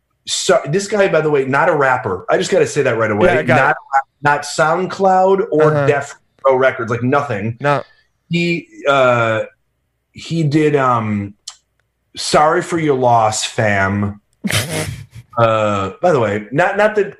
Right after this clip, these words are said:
Speaker 1: you know, like, uh, like, suburban white kid, obviously.
Speaker 2: Yeah.
Speaker 1: Didn't have to say that, but I did. Um, "Sorry for
Speaker 2: Everyone
Speaker 1: Your
Speaker 2: knew
Speaker 1: Loss,
Speaker 2: that.
Speaker 1: Fam." Dude, I was like, "What? What? Why is that the comment after your li-?" And then people started liking his comment.
Speaker 2: No,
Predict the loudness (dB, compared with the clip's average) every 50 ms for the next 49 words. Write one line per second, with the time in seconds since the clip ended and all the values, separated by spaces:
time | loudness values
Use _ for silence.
0 | _ -8 -4 -2 0 0 2 0 0 2 2 0 2 2 2 2 2 2 2 0
1 | -2 -2 -2 -2 0 0 2 2 0 0 0 0 0 0 0 -2 -2 -2 0 0
2 | 0 2 2 2 2 2 2 2 2 2 2 0 0 -2 -2 -2 -2 -2 0 0
3 | 0 0 -2 -4 -6 -4 0 0 0 0 0 -2 -4 -8 -12 _ -4 0 0 2
4 | 2 0 -2 -4 -8 -12 -20 _ _ _ _ _ _ _ _ _ -10 -2 2 4
5 | 4 4 4 4 2 2 2 2 2 2 2 2 0 0 -2 -4 -4 -4 -4 -4
6 | -4 -4 -6 -10 -18 -20 _ _ _ _ _ 0 0 2 2 2 2 2 0 0
7 | 0 0 0 0 -2 -4 -10 -18 _ _ _ _ _ _ _ _ _ _ _ _
8 | _ _ _ _ _ _ _ _ _ -20 -16 -14 -12 -8 -6 -4 -4 -4 -6 -8
9 | -12 -12 -12 -12 -12 -14 -14 -14 -14 -14 -16 -20 -20 -20 -10 -6 -2 0 0 0
10 | 0 -2 -6 _ -6 -2 -2 0 0 0 0 0 0 0 0 0 0 -2 -2 -2
11 | -2 -4 -4 0 0 0 2 2 0 0 0 -2 -2 -2 -2 -2 -2 -2 -2 0
12 | 0 2 2 2 2 2 0 0 0 -2 -4 -6 -6 -4 -4 -4 -2 0 0 0
13 | 0 2 2 2 2 2 2 -2 -4 -4 -4 -2 0 0 0 2 0 0 0 -2
14 | 0 0 0 0 0 0 2 2 2 2 0 -2 -4 -6